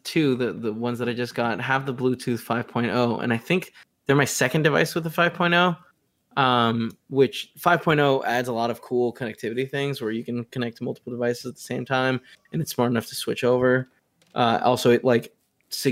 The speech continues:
significantly elongates the range. Um, so yeah, I'm very excited to keep playing with these guys and have more information for you guys.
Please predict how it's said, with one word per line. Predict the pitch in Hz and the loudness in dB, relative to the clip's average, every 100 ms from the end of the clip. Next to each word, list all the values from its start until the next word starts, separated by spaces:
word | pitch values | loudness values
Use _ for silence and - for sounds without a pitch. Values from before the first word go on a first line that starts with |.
| 113 | 0
significantly | 120 135 160 160 120 117 113 113 113 - 127 | 0 4 4 4 -2 -2 -4 -4 -4 -6 -6
elongates | 117 113 104 104 - | -2 -2 -2 -6 -6
the | 110 | -8
range. | 107 110 104 - _ _ _ _ _ - | -6 -8 -10 -16 _ _ _ _ _ -4
Um, | 113 107 101 113 87 - _ | 0 0 -2 -4 -10 -16 _
so | - 135 | 2 6
yeah, | 135 110 | 6 6
I'm | 123 113 113 | 4 2 -2
very | 101 - 156 147 | 0 2 2 0
excited | 139 143 131 | 0 0 0
to | 120 | -2
keep | 135 117 | -6 -8
playing | - 120 117 110 | -4 -2 -2 -2
with | 107 | -4
these | 107 | -6
guys | 104 107 110 | -6 -8 -8
and | 107 113 - | -12 -12 -8
have | 113 - - | -8 -8 -6
more | 120 113 | -4 -2
information | 113 110 113 107 104 | -4 -6 -8 -8 -10
for | 104 | -8
you | 110 | -6
guys. | 104 - | -6 -6